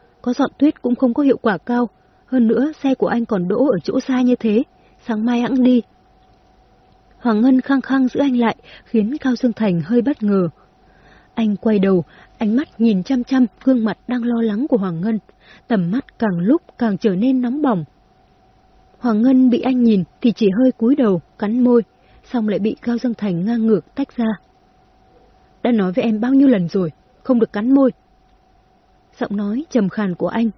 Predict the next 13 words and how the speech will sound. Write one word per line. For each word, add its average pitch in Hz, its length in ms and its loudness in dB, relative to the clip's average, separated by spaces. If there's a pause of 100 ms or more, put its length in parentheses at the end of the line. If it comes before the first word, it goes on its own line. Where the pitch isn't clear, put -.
(120)
lộ 214 220 2
vẻ 196 180 -2 (100)
uy 254 120 2
nghiêm 240 300 2
mà 175 100 -2
cưng 247 240 -2
chiều. 185 300 -2 (800)
Hoàng 214 220 -2
Ngân 247 220 2
nhói 226 220 -2
lòng, 226 240 -2 (280)
mắt 269 220 -4
lại 214 100 -2